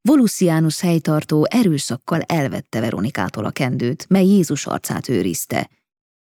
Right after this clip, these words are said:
és elvitte Tiberius császárhoz, akit a kendő meggyógyított a leprától. Veronika minden vagyonát Palesztinában hagyta, és Rómába ment, hogy visszaszerezze a szent kendőt,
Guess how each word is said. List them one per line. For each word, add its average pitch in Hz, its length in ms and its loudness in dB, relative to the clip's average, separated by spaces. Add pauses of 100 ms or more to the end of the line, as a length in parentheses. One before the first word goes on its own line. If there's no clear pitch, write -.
(180)
és 202 200 0
elvitte 226 500 2
Tiberius 156 480 0
császárhoz, 151 800 -2 (260)
akit 190 300 0
a 180 80 2
kendő 220 440 4
meggyógyított 147 920 -2
a 80 40 -2
leprától. - 760 -6 (1600)
Veronika 233 560 4
minden 208 320 6
vagyonát 165 400 2
Palesztinában 160 720 0
hagyta, 160 400 0
és - 240 -4
Rómába 143 420 -2
ment, 98 420 -4
hogy 196 120 0
visszaszerezze 151 720 -2
a 151 60 -4
szent 151 360 -4
kendőt, 143 600 -4